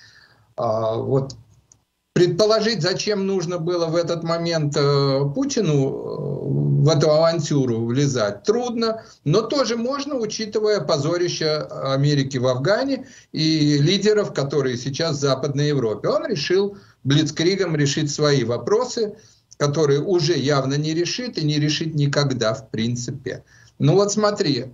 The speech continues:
а как ты думаешь, все-таки, как бы ни было, давай отрешимся от того, что происходит на театре военных действий там, поведение администрации в данном случае, которое все-таки диктует, как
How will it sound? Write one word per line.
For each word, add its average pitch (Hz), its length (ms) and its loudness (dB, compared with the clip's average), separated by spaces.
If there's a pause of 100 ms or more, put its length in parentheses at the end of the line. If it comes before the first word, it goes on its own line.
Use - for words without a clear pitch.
а 131 240 0
как 202 380 -2
ты 220 160 -2
думаешь, 135 540 0
все-таки, 143 720 -4 (260)
как 190 240 0
бы 202 100 2
ни 202 140 2
было, 127 380 -2
давай 165 400 0
отрешимся 156 840 -2
от 127 120 -6
того, 143 220 2
что - 220 -4
происходит 139 680 0
на 110 280 -2 (260)
театре 139 400 0
военных 123 420 0
действий 120 440 -2
там, 220 460 -2 (520)
поведение 175 600 2
администрации 147 880 -2
в 107 100 -8
данном 123 320 -2
случае, 123 460 -4
которое 143 520 0
все-таки 139 460 -4
диктует, 135 680 -2 (440)
как 123 340 -2